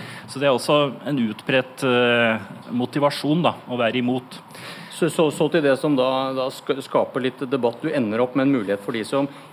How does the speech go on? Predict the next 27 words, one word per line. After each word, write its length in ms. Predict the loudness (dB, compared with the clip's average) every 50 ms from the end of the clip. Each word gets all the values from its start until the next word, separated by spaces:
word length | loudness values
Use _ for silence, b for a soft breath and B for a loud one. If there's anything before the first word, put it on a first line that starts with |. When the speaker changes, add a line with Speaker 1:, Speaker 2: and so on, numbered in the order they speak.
| B -8
Speaker 2:
ikke 240 | -6 -2 -2 0 2
klarer 160 | 2 2 0
å 80 | 0
bestemme 320 | -2 -2 -2 -2 -2 -2 0
seg, 240 | 2 2 2 2 0 -4 -8 -12 -6
som 160 | -2 0 0 2
du 80 | 2
argumenterer 480 | 2 2 2 0 0 0 0 0 0 0
for. 320 | 0 0 2 2 2 0 -4 -8 -18 -20 -20 -20 -20 -20 -18 -16
Stem 480 | -16 -16 -8 -4 -2 -2 0 -2 -4 -6 -10 -18 -20 -20 -20 -18 -10 -4 -2
blankt, 400 | 0 0 0 -2 -6 -10 -14 -6 0 2
og 320 | 4 4 4 4 2 0 -4 -10 -10
forklar 240 | -6 -2 0 0 0
hvorfor 480 | 0 -2 -4 -6 -6 -4 -2 -2 0 0
du 80 | 0 0 0
mener 240 | 0 0 0 -2 -2
dette 240 | -4 -4 -4 -4
er 80 | -4 -2
en 140 | -2 -2 -2
mulighet. 460 | -4 -6 -6 -8 -8 -8 -12 -20 -20 -18 -14 B B B B B B B B B
Speaker 1:
Ja, 80 | B 2
det 120 | 6 6 6
er 100 | 6 6
jo 120 | 4 4 2 0 -4 -6 -8 -4 0
en 80 | 0 2 2
del 300 | 4 4 4 4 2 2 0 -2
velgere 400 | -4 -2 -2 0 0 0 2 0